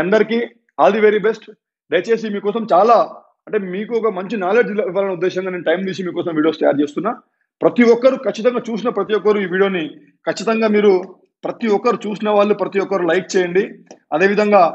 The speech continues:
షేర్ చేయండి. మీ యొక్క friends and families-కి ఎవరు ఉంటే వాళ్ళకి షేర్ చేయండి, పిల్లలకు ఎన్ని గ్రూప్స్ అన్ని గ్రూప్స్ షేర్ చేయండి, ఎందుకంటే చాలా ఉపయోగపడే అంశాలు ఇవి. అదేవిధంగా మీకు ఎలాంటి వీడియోస్ కావాలనేది మీరు కామెంట్ చేసి తెలియపరచండి, ఓకేనా?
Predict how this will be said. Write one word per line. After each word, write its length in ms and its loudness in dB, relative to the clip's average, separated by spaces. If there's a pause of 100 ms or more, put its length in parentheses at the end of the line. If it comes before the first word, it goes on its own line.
(460)
షేర్ 300 4
చేయండి. 360 -2
మీ 100 -4
యొక్క 240 -4
friends 260 -10
and 160 -6
families-కి 440 -2
ఎవరు 180 2
ఉంటే 180 0
వాళ్ళకి 240 2
షేర్ 220 0
చేయండి, 240 -2
పిల్లలకు 320 0 (120)
ఎన్ని 200 -4
గ్రూప్స్ 200 -4
అన్ని 160 -4
గ్రూప్స్ 160 -2
షేర్ 140 0
చేయండి, 220 0
ఎందుకంటే 260 2 (540)
చాలా 200 8
ఉపయోగపడే 360 4
అంశాలు 280 0
ఇవి. 100 -4 (420)
అదేవిధంగా 420 2
మీకు 160 0
ఎలాంటి 320 4
వీడియోస్ 300 0
కావాలనేది 500 0
మీరు 140 -4 (500)
కామెంట్ 340 0
చేసి 240 0
తెలియపరచండి, 540 -2 (340)
ఓకేనా? 260 2